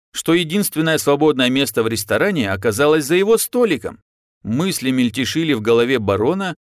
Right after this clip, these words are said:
в то время как он упорно отстаивал свою голову от чужеродного вторжения. Карл потерял счет времени. Сколько продолжалась их невидимая борьба, он не знал, но все это время усач напирал на него,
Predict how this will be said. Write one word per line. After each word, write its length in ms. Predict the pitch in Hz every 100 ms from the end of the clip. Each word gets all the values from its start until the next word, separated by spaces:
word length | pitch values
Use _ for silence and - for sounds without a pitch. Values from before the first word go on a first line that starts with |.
| _
в 120 | -
то 120 | 120
время 340 | 101 120 151 127
как 200 | 113 143
он 220 | 143 123
упорно 540 | 123 - 180 208 185
отстаивал 580 | 165 - 160 165 156 139
свою 420 | 127 113 123 131
голову 560 | 104 123 208 151 101 98 _ _
от 180 | 151 160
чужеродного 680 | - 160 175 202 190 196 185
вторжения. 720 | - 196 156 135 98 85 - _ _ _
Карл 380 | - 190 190 185
потерял 520 | 170 170 - 160 185
счет 360 | 170 - 190 170
времени. 560 | 156 165 117 95 90 - _ _ _ _
Сколько 480 | - - 135 123 117
продолжалась 800 | 120 110 113 101 127 127 -
их 180 | 135 131
невидимая 640 | 120 120 135 123 113 110
борьба, 560 | 95 107 104 110 185 165 _ _
он 240 | 143 196 190
не 100 | 202
знал, 460 | 185 226 160 92 - _ _
но 220 | 120 165
все 260 | 170 - 214
это 200 | 175 120
время 400 | 101 151 170 107
усач 480 | 104 95 135 135 -
напирал 580 | 107 101 98 95 117 147
на 80 |
него, 380 | 160 165 175 160